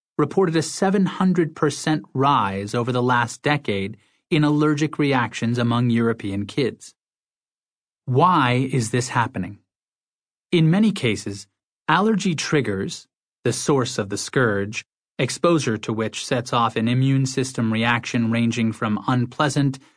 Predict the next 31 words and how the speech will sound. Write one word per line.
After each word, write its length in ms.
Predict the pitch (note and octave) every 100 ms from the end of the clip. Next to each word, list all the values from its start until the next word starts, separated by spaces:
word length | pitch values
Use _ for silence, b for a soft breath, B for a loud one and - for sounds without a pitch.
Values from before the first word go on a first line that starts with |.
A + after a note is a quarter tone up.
| b -
to 180 | -
activity 580 | D3 C#3 - F3+ E3 D3
limiting 560 | C3 A2+ A#2 A2+ A2+ A2 B B
to 120 | -
debilitating 1000 | C#3 C3+ C3+ D#3+ D3+ - C#3 C3 B2+ B2
to 100 | - A2
deadly, 720 | G#2 C3+ D3 G2+ F2+ G2+ - _ _ _ _ _ -
have 120 | D3+
gotten 460 | D3+ E3+ F#3 D#3+ B2+
bigger, 500 | D#3 C#3 D3 D#3 F#3 _ _ _ -
badder, 480 | A#2 A2 A2+ C#3 _ _ -
and 300 | A#2+ A2+ A2
way 340 | D3 D#3+ E3
more 420 | D#3+ C#3+ C3+ G#2 G#2+
prevalent. 640 | - A#2+ G2 F#2+ G2+ _ _ _ _ _ _ _ _ _ -
Ragweed, 800 | B2 D#3 D#3 C3+ A2 F#2+ F#2+ - _ _ _ -
the 80 |
central 420 | A2+ D#3+ F#3 A3 G3
culprit 640 | - B2+ - A#2 A#2+ -
behind 420 | B2 G#2+ A#2 A2+
fall 380 | - C#3+ C3+ C3
hay 240 | B2+ D#3
fever 520 | D3 B2 G#2+ G2 A#2 C3+
for 160 | A#2
those 300 | G#2+ G#2 G2+
residing 520 | G2+ G2+ A2 G#2+ G#2+
in 140 | G#2 G#2
regions 480 | A#2 A2+ A2+ G#2 -
with 120 | G#2+
seasonal 460 | - D3+ A#2 G#2
climates, 600 | G2 - D3+ C3+ A2 -